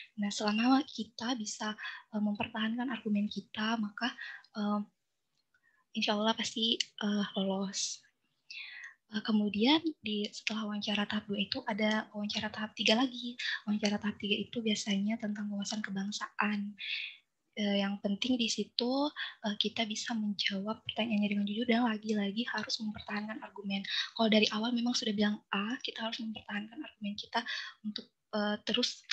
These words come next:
A, jangan sampai, eh, terpengaruh. Eh, dulu tuh di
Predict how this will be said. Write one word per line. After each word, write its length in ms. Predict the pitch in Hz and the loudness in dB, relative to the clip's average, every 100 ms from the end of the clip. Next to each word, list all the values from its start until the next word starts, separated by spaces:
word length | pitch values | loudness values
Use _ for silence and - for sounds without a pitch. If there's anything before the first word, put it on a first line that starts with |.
| - | -2
A, 140 | 208 196 - 196 | -2 -2 -6 2
jangan 320 | 208 214 240 | 2 4 0
sampai, 480 | 247 214 - 240 - - - - - | -2 -2 0 0 0 0 -2 -2 4
eh, 180 | 208 208 | 6 6
terpengaruh. 640 | - - 208 202 202 196 196 _ - - _ _ _ _ _ | 2 0 2 2 2 -2 -8 _ -20 -20 _ _ _ _ _
Eh, 200 | - 214 208 | 2 2 4
dulu 240 | 214 233 | 2 4
tuh 80 | 269 | 4
di 400 | 220 214 214 | 2 2 4